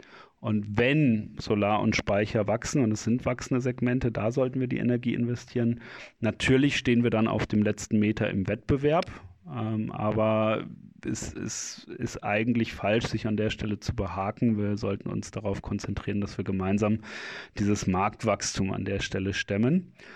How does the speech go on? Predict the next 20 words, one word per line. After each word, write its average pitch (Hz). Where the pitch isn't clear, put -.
Ähm, 110
dass 113
man 117
immer 147
mal 139
wieder 131
Situationen 120
hat, 151
wo 117
auch, 110
ähm, 110
ein 107
großer 127
Player, 117
wie 107
jetzt 110
aktuell 110
in 101
Italien, 135
äh, 107